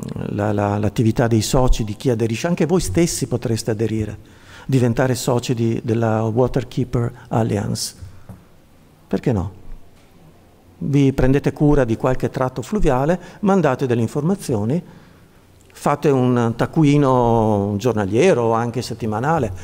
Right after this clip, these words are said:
per raccontare e aggiornare, perché questi vogliono aver notizie non solo que-, dai tecnici preposti,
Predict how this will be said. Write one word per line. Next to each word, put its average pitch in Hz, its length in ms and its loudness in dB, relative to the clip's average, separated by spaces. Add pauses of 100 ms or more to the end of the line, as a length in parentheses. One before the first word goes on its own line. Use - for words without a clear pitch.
(540)
per 175 120 2
raccontare 165 500 2
e - 20 4
aggiornare, 160 800 2 (920)
perché 202 240 0
questi 151 640 2
vogliono 165 360 2
aver 170 160 2
notizie 175 520 2
non 123 180 4
solo 220 420 4
que-, - 200 -2
dai 135 220 2
tecnici 107 600 -2 (260)
preposti, - 560 4